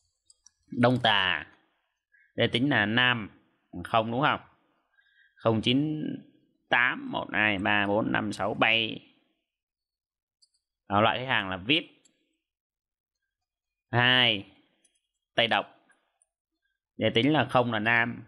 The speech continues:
số điện thoại là không chín, à, gì đó nhập đại vô. Được chưa? Hàng là thường. Rồi, ba, Hoàng Dung,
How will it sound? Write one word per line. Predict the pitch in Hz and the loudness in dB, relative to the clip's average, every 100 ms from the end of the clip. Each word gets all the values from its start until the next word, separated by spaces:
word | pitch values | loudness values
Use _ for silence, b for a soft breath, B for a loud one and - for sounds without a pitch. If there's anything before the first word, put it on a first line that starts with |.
| _ | _
số | - | -8
điện | 113 | 0
thoại | 113 95 | 0 0
là | 95 | -4
không | - 113 107 104 | -4 -4 -4 -4
chín, | 117 127 135 | -2 0 0
à, | 120 110 104 - | 0 -2 -6 -4
gì | 101 98 | 0 2
đó | 92 | 2
nhập | 120 120 | -2 -6
đại | 78 76 98 | -4 -4 -2
vô. | 107 107 - _ _ _ _ | -2 -4 -14 _ _ _ _
Được | 98 90 | -8 -2
chưa? | 110 95 b b b - | 0 -2 b b b -6
Hàng | 101 95 | -2 -2
là | 90 - | -4 -2
thường. | 117 101 87 85 _ _ _ _ _ _ _ _ _ _ _ _ _ _ _ _ _ _ _ - | 0 2 0 -10 _ _ _ _ _ _ _ _ _ _ _ _ _ _ _ _ _ _ _ -2
Rồi, | 104 104 90 - _ - | 0 0 -2 -12 _ -2
ba, | 131 120 110 - _ _ _ _ _ _ _ _ _ - | 2 2 0 -4 _ _ _ _ _ _ _ _ _ -4
Hoàng | 101 101 | -2 0
Dung, | 117 113 | 0 -2